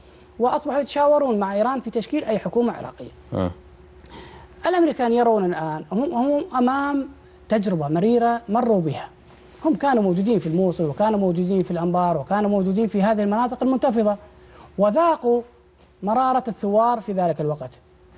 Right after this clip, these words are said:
Speaker 1: وبحساباتهم أنه لا المالكي ولا غير المالكي يستطيع أن يوقف هذه الثورة. يعني حتى الخبراء الأمريكان اللي جو اليوم، أرسل يمكن مئتين خبير،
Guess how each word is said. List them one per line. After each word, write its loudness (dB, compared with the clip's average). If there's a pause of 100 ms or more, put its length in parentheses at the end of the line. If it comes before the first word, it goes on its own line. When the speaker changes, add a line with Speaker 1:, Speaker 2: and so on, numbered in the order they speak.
(440)
Speaker 1:
وبحساباتهم 0
أنه 0
لا 2
المالكي -2
ولا 2
غير 0
المالكي -4
يستطيع -2
أن 0
يوقف 2
هذه 0
الثورة. -6 (1120)
يعني 0
حتى -2
الخبراء 0
الأمريكان 0
اللي 0
جو 0
اليوم، 0
أرسل -2
يمكن -4
مئتين 0
خبير، -2